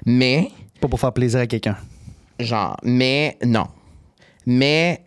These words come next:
Speaker 1: j'aime pas la confrontation, j'aime pas me chicaner, j'aime pas, euh, décevoir les gens.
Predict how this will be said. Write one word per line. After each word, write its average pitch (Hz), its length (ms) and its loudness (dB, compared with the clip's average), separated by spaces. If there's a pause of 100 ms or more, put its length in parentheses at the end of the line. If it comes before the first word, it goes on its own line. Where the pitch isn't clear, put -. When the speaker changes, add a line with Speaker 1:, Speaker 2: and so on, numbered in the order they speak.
Speaker 1:
j'aime 123 280 0
pas 156 100 2
la 156 80 2
confrontation, 139 540 0
j'aime 135 160 0
pas 139 120 0
me 143 60 0
chicaner, 135 440 0
j'aime 120 280 0
pas, 135 560 2 (140)
euh, 117 200 2
décevoir 120 420 -2
les 117 140 -2
gens. 117 300 -2